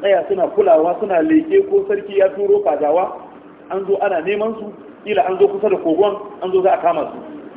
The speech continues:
Amma wa'annan samari, Allah Ta'ala ya kwantar musu da hankali, Allah ya cire musu kowane irin tsoro. Dan ma ka san Allah ya cire musu tsoron, sai Allah ya sa su bacci. An gano wannan ko? Suka yi bacci har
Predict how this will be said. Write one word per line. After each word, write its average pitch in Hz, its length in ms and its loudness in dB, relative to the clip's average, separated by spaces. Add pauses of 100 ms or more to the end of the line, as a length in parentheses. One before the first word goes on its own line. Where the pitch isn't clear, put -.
(640)
Amma 170 140 0
wa'annan 190 400 0
samari, 151 420 -2
Allah 185 220 2
Ta'ala 180 320 0
ya 185 80 -2
kwantar 214 340 0
musu 208 220 0
da 160 80 0
hankali, 190 480 -4 (640)
Allah 190 280 2
ya - 100 -2
cire 202 180 4
musu 190 220 -6
kowane 240 280 2
irin 214 220 0
tsoro. 175 380 -4 (1600)
Dan 294 140 0
ma 247 100 0
ka 214 140 -8
san 196 120 -4
Allah 202 180 0
ya 190 120 2
cire 208 160 0
musu 196 140 -6
tsoron, 175 280 -4
sai 214 80 -4
Allah 226 240 0
ya 196 60 -6
sa 196 160 0
su 170 60 -12
bacci. - 320 -10 (2000)
An 165 80 -12
gano 185 160 -4
wannan 180 180 -8
ko? 359 140 -2 (960)
Suka 202 180 0
yi 185 80 4
bacci 196 340 -2
har 233 160 -2